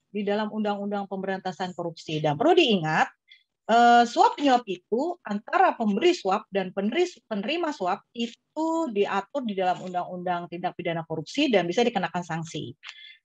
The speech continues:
Nah, eh, ken-, dan, eh, apa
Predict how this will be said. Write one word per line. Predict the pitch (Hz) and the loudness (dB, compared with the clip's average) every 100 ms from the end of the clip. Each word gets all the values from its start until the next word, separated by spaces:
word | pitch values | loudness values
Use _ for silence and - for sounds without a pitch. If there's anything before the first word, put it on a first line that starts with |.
| _ | _
Nah, | 160 147 151 _ _ _ _ _ - - _ _ | 0 0 -2 _ _ _ _ _ -20 -20 _ _
eh, | 233 220 220 | 4 6 6
ken-, | 262 269 233 | 4 4 4
dan, | 277 381 381 370 | 6 6 2 0
eh, | - 240 240 240 240 226 - _ _ _ _ _ | 2 6 8 8 8 6 2 _ _ _ _ _
apa | - - | -4 2